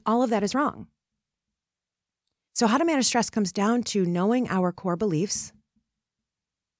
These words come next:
really being clear on what is true and not, and learning how to work with our mind.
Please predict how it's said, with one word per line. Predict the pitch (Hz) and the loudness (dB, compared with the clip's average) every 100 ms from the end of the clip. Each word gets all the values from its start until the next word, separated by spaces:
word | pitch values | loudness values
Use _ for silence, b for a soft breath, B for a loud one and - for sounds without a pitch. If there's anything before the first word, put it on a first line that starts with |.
| _ | _
really | - 196 233 285 277 | -6 2 6 6 4
being | 226 208 | 4 2
clear | 190 - 220 185 - | 0 0 2 2 0
on | 175 165 | -2 -2
what | 170 175 | -2 -4
is | 165 - | -4 -2
true | - 220 214 | -2 0 0
and | 165 180 | 0 2
not, | 202 202 | 0 0
and | 196 190 | 0 0
learning | 196 214 240 | 2 2 2
how | 185 | 0
to | 196 | -2
work | 170 170 175 - | 0 -2 -2 -4
with | 165 | -8
our | - 156 175 175 | -4 -6 -4 -4
mind. | 220 220 185 - | -2 -2 -4 -14